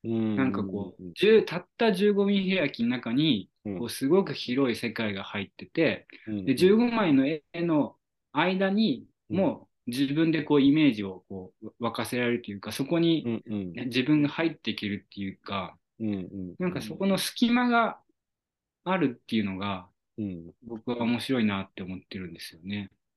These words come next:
Speaker 1: なるほど。
Speaker 2: ほ-、ほ-、まあ、本の面白さでもあるんだけど、その、
Speaker 1: うんうんうん。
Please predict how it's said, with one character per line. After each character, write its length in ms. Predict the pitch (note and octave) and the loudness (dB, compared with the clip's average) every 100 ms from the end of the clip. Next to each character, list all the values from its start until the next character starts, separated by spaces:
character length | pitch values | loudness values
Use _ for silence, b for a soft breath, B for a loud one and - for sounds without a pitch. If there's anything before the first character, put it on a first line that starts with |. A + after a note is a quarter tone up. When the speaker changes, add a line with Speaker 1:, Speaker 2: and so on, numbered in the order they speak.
| _ _ _ _ _ _ | _ _ _ _ _ _
Speaker 1:
な 260 | F2 F2 F2 | -16 -14 -12
る 220 | F2 F#2 | -12 -12
ほ 140 | F#2+ F#2 | -10 -10
ど。 260 | D#2+ D#2 - - - | -10 -12 -12 -16 -12
Speaker 2:
ほ-、 120 | - - | -10 -4
ほ-、 300 | - G3+ - - | -4 -4 -8 -2
ま 80 | D#3 | 0
あ、 20 | |
本 240 | C#3+ D4+ C4 | 6 8 10
の 80 | B2+ | 8
面 120 | A#2+ | 4
白 140 | C#3+ | 0
さ 160 | - G#2 | -2 -4
で 80 | G2+ | -4
も 120 | G#2+ | -4
あ 80 | A#2 | -4
る 80 | |
ん 40 | G2+ | -6
だ 100 | - | -10
け 120 | - | -10
ど、 280 | G#2+ G2+ F2+ _ | -8 -8 -10 _
そ 140 | - | -6
の、 280 | A2 G2+ G2 | -4 -2 -4
Speaker 1:
う 60 | G2 | -8
ん 120 | F#2 | -10
う 60 | G2+ | -8
ん 80 | G2 | -6
う 20 | |
ん。 80 | F2+ | -8